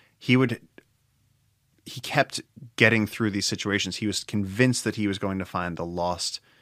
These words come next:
city of Z, this golden city in the Amazon. And this is, again, tying into those stories that we were just talking about, where people have this,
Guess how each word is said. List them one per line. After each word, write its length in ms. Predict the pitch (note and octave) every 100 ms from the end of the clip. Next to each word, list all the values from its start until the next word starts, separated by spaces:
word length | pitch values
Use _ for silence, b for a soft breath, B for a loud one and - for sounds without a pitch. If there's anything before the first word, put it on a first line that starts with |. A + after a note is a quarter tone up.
| b
city 560 | - - G#2 F#2 E2+ G2+ -
of 180 | F#2+ F2
Z, 280 | E2+ D#2+
this 160 | - -
golden 540 | - - F2 E2 D#2+
city 380 | D#2+ - F2 E2
in 80 | D#2+
the 140 | D#2+
Amazon. 640 | D#2+ D2+ D2+ D2 D2 D2 - B B B B
And 160 | A2
this 120 | G#2 -
is, 200 | F#2+ -
again, 320 | A2 G#2 A2+ E2+
tying 280 | - G2
into 160 | F#2+ F#2+
those 160 | F#2 F2
stories 280 | G#2+ G2
that 80 | F2+
we 60 | D#2+
were 80 | F2+
just 200 | F#2 -
talking 300 | G2 G2+ F#2+
about, 200 | E2+ D#2
where 100 | -
people 300 | - A2 G#2+
have 200 | G2 F#2
this, 240 | F2+ -